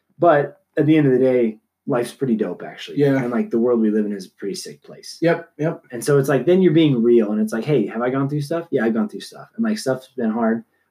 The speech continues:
Speaker 1: but I still think life is sick. And I still
Speaker 2: Yeah.
Speaker 1: think people are dope."
Speaker 2: Yeah.
Speaker 1: And I like to, I choose to, I personally choose to believe that people are good.
Speaker 2: Yeah.
Speaker 1: And it's like,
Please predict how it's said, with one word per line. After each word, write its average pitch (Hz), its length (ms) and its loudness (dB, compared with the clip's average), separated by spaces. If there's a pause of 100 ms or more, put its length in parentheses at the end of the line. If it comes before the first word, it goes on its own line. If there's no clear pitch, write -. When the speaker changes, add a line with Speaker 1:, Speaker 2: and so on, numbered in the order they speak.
Speaker 1:
but 123 360 2 (680)
I 135 160 0
still 139 220 0
think 117 340 0 (180)
life 104 240 -6
is 92 120 -12
sick. - 400 -16
And 107 120 -6
I 107 80 0
still 127 180 0
Speaker 2:
Yeah. - 60 -4
Speaker 1:
think 95 160 -6
people 98 240 -4
are 85 60 -8
dope." 73 280 -12 (200)
Speaker 2:
Yeah. 135 200 4
Speaker 1:
And 92 200 -6 (100)
I 110 80 -2
like 110 220 2
to, - 180 -14
I 123 100 -2
choose 120 300 0
to, 127 120 -2
I 151 160 0
personally 120 360 0
choose 98 220 -4
to 95 60 -8
believe 92 240 -4
that 80 100 -16
people 95 260 -12
are 85 80 -14
good. - 280 -12 (220)
Speaker 2:
Yeah. 143 360 4
Speaker 1:
And 107 140 2
it's 107 160 2
like, 92 420 -2